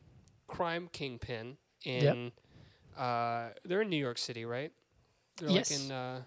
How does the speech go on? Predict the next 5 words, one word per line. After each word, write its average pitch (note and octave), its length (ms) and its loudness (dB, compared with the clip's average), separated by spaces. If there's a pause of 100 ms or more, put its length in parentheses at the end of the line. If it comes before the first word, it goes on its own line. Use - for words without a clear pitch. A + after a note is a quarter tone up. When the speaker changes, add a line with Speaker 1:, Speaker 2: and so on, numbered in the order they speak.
(300)
Speaker 1:
okay, A#2 260 -12
cool. A#2+ 260 -6 (720)
Um, B2 440 2
so C#3+ 500 4 (920)
he, - 300 -8